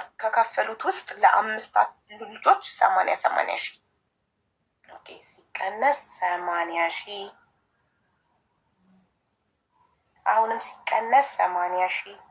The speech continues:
ቁጠሩልኝ። ሁለት ጊዜ። አሁንም ሲቀነስ ሰማንያ ሺህ።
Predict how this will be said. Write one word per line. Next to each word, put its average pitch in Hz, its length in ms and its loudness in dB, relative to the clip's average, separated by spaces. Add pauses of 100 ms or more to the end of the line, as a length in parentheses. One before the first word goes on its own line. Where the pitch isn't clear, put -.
(220)
ቁጠሩልኝ። 254 480 6 (3500)
ሁለት - 260 -16
ጊዜ። - 180 -20 (140)
አሁንም 214 320 -2
ሲቀነስ 226 680 -2
ሰማንያ 185 520 -4
ሺህ። - 220 -10